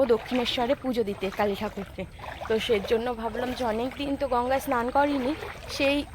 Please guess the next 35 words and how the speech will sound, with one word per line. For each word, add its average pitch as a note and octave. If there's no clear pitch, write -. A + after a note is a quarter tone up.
বলতে A#3
গেলে B3+
কালী G#3+
পুজোর C4
আগে, G#3+
মানে A3+
আমাদের A3
এমনি B3
যে C#4
দুর্গা A#3
পুজোর B3+
পর C#4+
যে -
কালী C#4+
পুজোটা D4+
হয় G#4+
না, F3
ওই D4
সময় D4
করেছিলাম। G3+
আহ, G#3
দুর্গা B3
পুজোর C#4
পর D4
যে D4
কালী C4
পুজো C#4+
হয়, D#4+
ওই C4
সময় C#4+
করেছিলাম C4
গঙ্গা A3+
স্নান। -
তাতে B3
নাহলে C4